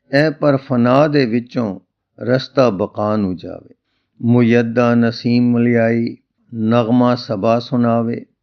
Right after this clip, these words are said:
ਹਰ ਰੰਗ ਭਰੀ ਖੁਸ਼ੀ ਹੈ, ਹਰ ਛਿਨ ਜੇ ਗੀਤ ਗਾਵੇਂ। ਹਰ ਥਾਂ ਭਰੀ ਸੁਰਾਈ, ਹਰ ਹਾਲ ਹੈ ਪਿਆਲਾ। ਜਾਗੇ ਲਬਾਂ ਨੂੰ ਸਾਕੀ,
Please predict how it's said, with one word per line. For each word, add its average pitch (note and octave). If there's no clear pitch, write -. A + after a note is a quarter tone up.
ਹਰ -
ਰੰਗ D#3+
ਭਰੀ C3+
ਖੁਸ਼ੀ C#3+
ਹੈ, G#2+
ਹਰ A#2
ਛਿਨ E3
ਜੇ A2
ਗੀਤ A2+
ਗਾਵੇਂ। F2+
ਹਰ A#2
ਥਾਂ A#2+
ਭਰੀ A2+
ਸੁਰਾਈ, A#2
ਹਰ A#2+
ਹਾਲ G#2+
ਹੈ A#2
ਪਿਆਲਾ। A#2
ਜਾਗੇ A#2+
ਲਬਾਂ C#3
ਨੂੰ D3+
ਸਾਕੀ, A2+